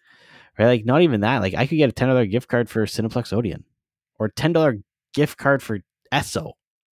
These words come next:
or Starbucks, Air Canada, you know, stuff like that. Like, it's crazy. And, like, this is, it, this is all part of their ecosystem. This is how they, uh, you know, give back to people in a sense, right? Like, sure, gift cards, like, you're,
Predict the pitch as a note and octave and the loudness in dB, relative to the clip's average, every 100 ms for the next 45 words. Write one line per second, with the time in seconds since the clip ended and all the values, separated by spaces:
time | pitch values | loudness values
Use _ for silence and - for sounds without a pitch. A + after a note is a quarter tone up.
0 | _ G2 - - B2 B2 G2+ D#2 - - | _ -10 -8 -6 -2 -2 -2 -8 -12 -18
1 | _ B2 C3 - A#2 G2+ D2+ G#2+ D#3 E3 | _ -6 -4 -4 -4 -4 -6 -2 0 2
2 | G#3+ A3+ E3+ A#2 A#2+ B2 C#3 - C#3+ B2+ | -2 -4 -4 0 2 2 0 -2 -2 0
3 | F#2 - - A#2+ - D#3+ E3 C3 F3 F3 | -4 -10 -18 -8 0 2 2 4 2 2
4 | F#3 - - - - - _ C#3 - - | -4 -10 -20 -20 -20 -20 _ -2 -2 -6
5 | C3+ D3 E3+ D#3+ D#3 - C#3 B2+ A#2+ A#2+ | 0 0 2 -2 -2 0 2 2 2 0
6 | - - F2 - F2 G2+ B2+ - G#2 G#2 | -2 -4 -6 -8 -6 -6 -6 -6 -2 0
7 | G#2 G2+ - _ _ _ _ _ _ A2 | 0 -2 -6 _ _ _ _ _ _ -10
8 | G2+ F#2 - - - - A2+ G#2 F#2+ C3 | -8 -10 -14 -20 -20 -16 -12 -10 -2 0
9 | B2 G#2+ F2+ A#2 - - - F2+ D#2 - | 0 -4 -4 -4 -6 -12 -12 -12 -14 -16
10 | - _ _ _ _ _ _ _ - A2 | -20 _ _ _ _ _ _ _ -4 -4
11 | - F2+ D2 - A#2 E3 D#3 - C3 G2 | -2 -4 -4 0 0 2 -2 0 0 0
12 | G#2+ G2+ - G2+ F#2+ F#2+ E2+ F#2+ | 0 -2 0 0 0 -2 -4 -4